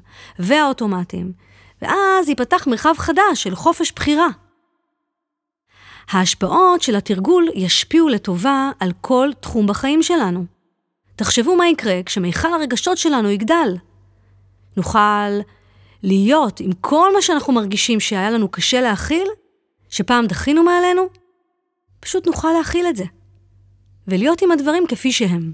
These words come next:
המפגש עם הרגשות יכול להיות לא פשוט ואפילו מפחיד עבור מי שהתרחק לאורך השנים מרגשות חזקים,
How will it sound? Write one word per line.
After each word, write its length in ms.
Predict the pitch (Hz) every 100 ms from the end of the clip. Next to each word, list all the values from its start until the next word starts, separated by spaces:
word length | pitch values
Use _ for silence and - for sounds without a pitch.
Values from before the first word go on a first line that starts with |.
| - _ _ _ _ _ _
המפגש 500 | 202 175 160 294 339 415
עם 100 | 240
הרגשות 680 | 185 175 - 277 226 240 - -
יכול 320 | 170 - 269
להיות 300 | 220 233 -
לא 100 | 214
פשוט 420 | 262 - 190 202
ואפילו 340 | 175 156 285 294
מפחיד 540 | 180 - 294 277 247 - - - - - -
עבור 260 | 185 302
מי 120 | 294 311
שהתרחק 1500 | 330 262 208 185 180 180 180 - _ 196 196 185 - 254 - - -
לאורך 320 | 180 180 190
השנים 300 | - 190 180
מרגשות 480 | 185 185 180 185 -
חזקים, 520 | 185 175 - 208